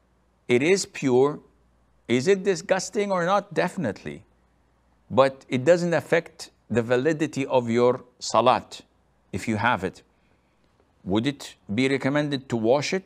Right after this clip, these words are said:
Yes, sure. But again, it is not a determining factor whether your salat is accepted or not,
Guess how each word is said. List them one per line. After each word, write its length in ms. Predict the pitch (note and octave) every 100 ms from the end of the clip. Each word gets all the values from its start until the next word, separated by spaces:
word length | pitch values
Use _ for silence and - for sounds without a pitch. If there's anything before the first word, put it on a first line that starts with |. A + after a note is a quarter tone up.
| -
Yes, 360 | G#3 D#4 - -
sure. 300 | - G#4+ D#4 - _ _ _ _ _ _ -
But 360 | A#2+ D3 - - _ _ _ -
again, 560 | C3+ A#2+ F#3 F#3+ G2+ - _ -
it 140 | C3
is 180 | C#3 B2
not 440 | C3 C#3 E3 - - _ _ _ _ -
a 80 | C3
determining 720 | B2+ B2 D#3+ D#3+ D#3+ D3 C3+
factor 680 | - - D#3+ D#3+ - A2+ F#2+ _ _ _ _ _ _ -
whether 280 | A#2+ C3
your 180 | C3 B2+
salat 420 | A#2+ B2+ C3+ C#3
is 140 | B2 A2+
accepted 680 | A2 - C3 - C3+ C3+ - _ _ _ -
or 200 | A2+ G#2+
not, 380 | B2+ F#3+ -